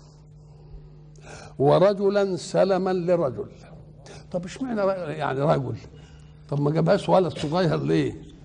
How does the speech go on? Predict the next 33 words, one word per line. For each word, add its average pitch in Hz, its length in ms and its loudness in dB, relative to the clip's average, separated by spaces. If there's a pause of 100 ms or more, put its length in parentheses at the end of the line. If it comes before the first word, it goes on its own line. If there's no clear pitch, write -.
(300)
قال 180 100 -4
لك 180 160 -6
لأن 196 220 0
ما 170 120 -2
دام 175 240 0
راجل 190 140 2
يبقى 151 240 -2
ناضج، 151 360 0 (920)
ما 175 120 6
يقدرش 196 680 4
برضه 220 360 2
يوفق 220 460 2
بين 196 220 2
المين؟ 190 540 2 (1300)
إنما 190 320 4
الراجل 190 420 4
يقدر، 208 360 4
يمكن 185 480 2
برضه 190 300 4
ولو 190 260 6
كان 202 220 -4
ما 196 200 4
يقدرش 175 380 -2
يوفق 160 340 -2
بين 151 160 -2
الشركاء 147 480 -6
الإيه؟ 143 300 -2 (580)
المتشاكسين. 135 840 -2
مش 139 200 0
عيل 165 420 4
مثلا 160 300 0
ويقدر، 143 340 2
لا. 156 260 -4